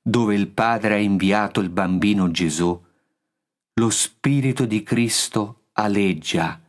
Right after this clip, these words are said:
per soffiare nei cuori la vita eterna, per dare compimento alla prima resurrezione, che è la restaurazione dei cuori,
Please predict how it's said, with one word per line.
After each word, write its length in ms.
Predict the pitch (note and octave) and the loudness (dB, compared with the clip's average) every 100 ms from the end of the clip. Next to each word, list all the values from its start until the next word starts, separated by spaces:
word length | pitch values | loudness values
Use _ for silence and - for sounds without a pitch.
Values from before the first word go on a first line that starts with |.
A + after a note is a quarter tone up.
| _ _ _ _ _ | _ _ _ _ _
per 180 | G#2+ F#2 | -4 -2
soffiare 720 | - G#2 - - A2+ A2 G#2+ | -2 -2 -4 -2 0 0 0
nei 200 | G#2 G2 | 0 -2
cuori 360 | G#2+ G#2+ G#2+ | 0 0 2
la 140 | G2 G#2 | 0 0
vita 260 | G#2+ F#2 | 0 0
eterna, 760 | G2 - E2 E2 - F2+ F#2+ - _ _ _ _ _ _ _ _ _ _ | -2 -2 -2 -2 -4 -6 -6 -8 _ _ _ _ _ _ _ _ _ _
per 240 | - A2 G2 | -2 -2 -2
dare 380 | A#2+ A#2+ A#2 - | 0 0 -2 -4
compimento 1200 | - C#3 C3 A#2 A#2 A2 F#2 F2 E2+ E2 F#2 - _ _ - | -2 0 0 0 0 0 0 0 -2 -4 -8 -10 _ _ -10
alla 320 | - G2+ G2 | -4 0 -2
prima 400 | F#2 G#2+ G#2+ G2 | 0 0 2 2
resurrezione, 1120 | F#2 E2+ F#2 E2+ E2 - - E2+ F2 F2+ - - _ _ _ _ _ _ _ _ | 0 0 -2 -2 -4 -4 -2 -2 -2 -4 -8 -14 _ _ _ _ _ _ _ _
che 260 | - G2+ G2 | -2 0 2
è 20 | |
la 240 | F#2 G2 | 2 0
restaurazione 1120 | G2+ G2 - - F#2+ F#2+ F#2 - - G2+ F#2+ | 0 -2 -2 -2 0 0 0 -2 0 0 2
dei 140 | F#2 F2 | 0 -2
cuori, 540 | - D#2+ D#2+ F2 G#2+ | -2 -2 -2 -6 -10